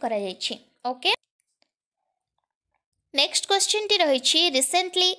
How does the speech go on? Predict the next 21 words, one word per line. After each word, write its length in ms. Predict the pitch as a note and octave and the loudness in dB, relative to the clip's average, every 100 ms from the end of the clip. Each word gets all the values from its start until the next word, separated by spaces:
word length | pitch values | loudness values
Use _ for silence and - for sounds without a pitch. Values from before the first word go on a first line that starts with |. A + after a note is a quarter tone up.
| - | 0
ଏନ୍ 260 | D#4 G#4+ G4+ | 0 0 -2
ମାରିଆ 440 | C4 A3+ A3 A3 B3+ - C4 | 0 0 2 2 2 2 0
ଓନ୍ 280 | C4 D#4 C5 - _ _ _ - | 2 0 -6 -14 _ _ _ -10
ମେଡାଲ 580 | B3 C4+ B3+ F4+ A#3 F#4+ - _ - | 0 0 4 2 2 0 -8 _ -2
ଇନ୍ 280 | C4 C4 | 0 0
ନ୍ୟାସନାଲ 560 | C4+ C4+ - F4+ F4+ G#4 - - A3+ | 0 0 -2 0 0 0 -2 -6 0
ୱେଟ୍ 320 | C4+ G4 - | 0 0 0
ଲିଫ୍ଟିଂ 400 | G4 F#4+ E4+ F4 | 0 0 -4 -2
ଚାମ୍ପିଅନସିପ୍, 760 | D#4+ C4 A#3 G3+ G3+ - G3+ _ - | 0 -2 0 -4 -2 -6 -6 _ -8
ଗୋଲ୍ଡ, 420 | G#3+ A3+ E4 C5 - | 0 2 2 -2 -6
ସିଲଭର, 480 | - C4 A3+ A3+ C#4 - | -2 0 0 2 0 0
ବ୍ରୋଞ୍ଜ 520 | A#3 A#3 D4 A#4 D4 | 0 2 2 -2 -6
ନା 100 | C4+ | -6
ଏମାନଙ୍କ 340 | A#3+ A3 G#3 | -4 -6 -6
ମଧ୍ୟରୁ 420 | G#3+ G#3 A3 C4+ G#4 | -8 -6 -4 -4 -2
କୌଣସିଟି 560 | D#4+ A#3+ A3+ A3 G#3+ | -2 -2 -4 -6 -8
ନୁହେଁ. 240 | G#3 G#3 G3+ - - - - - | -6 -6 -6 -8 -20 -20 -4 0
ତ 40 | F4 | 2
ଏମାନଙ୍କ 400 | C4 C4+ F4+ A4 | 2 0 -2 -2
ମଧ୍ୟରୁ 640 | A4 E4 B3 A#3+ B3 A3+ A#3 G#4 - - - - - _ _ | -2 0 -2 -2 0 2 2 2 -2 -16 -20 -20 -20 _ _
ଯୋଉ, 500 | - C#4+ D4 D4+ | 0 4 4 2